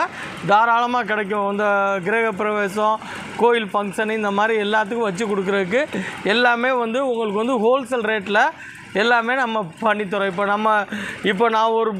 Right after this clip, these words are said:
ப்ளவுஸ் கொடுக்குறதுக்கும் நீங்க வெளியில எடுக்கிறதுக்கும், அஹ், க-, கடையில எடுத்தீங்கன்னா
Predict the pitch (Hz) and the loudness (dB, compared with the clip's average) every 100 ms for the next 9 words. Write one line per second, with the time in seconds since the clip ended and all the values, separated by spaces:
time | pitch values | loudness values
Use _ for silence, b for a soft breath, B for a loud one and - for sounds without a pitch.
0 | 175 202 269 294 - 269 240 247 247 285 | -2 2 2 0 -4 -4 0 0 0 0
1 | 269 233 220 240 262 254 220 214 220 226 | -2 -2 0 0 2 0 0 -2 0 0
2 | 294 311 B B B - 214 220 170 - | 0 -2 B B B 0 2 2 0 -2
3 | 208 214 226 269 247 214 220 240 | -2 0 2 2 0 -2 -2 0